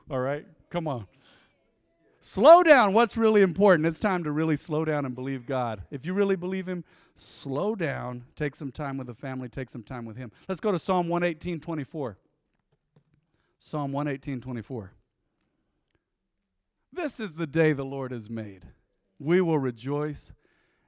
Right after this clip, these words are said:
and be glad in it." Some of you have been in church a while. Some of you have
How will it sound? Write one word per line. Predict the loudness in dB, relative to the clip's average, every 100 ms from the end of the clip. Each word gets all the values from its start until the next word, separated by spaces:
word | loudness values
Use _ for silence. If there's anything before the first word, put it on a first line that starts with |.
| -12
and | -8 -6
be | -8
glad | -8 -4 -4 -2 -6
in | -8 -12
it." | -12 -12
Some | -10 -8
of |
you | -8
have | -6
been | -6
in | -8
church | -8 -8 -8
a | -8
while. | -4 -2 -2
Some | -4 -6
of | -4
you | -4
have | -6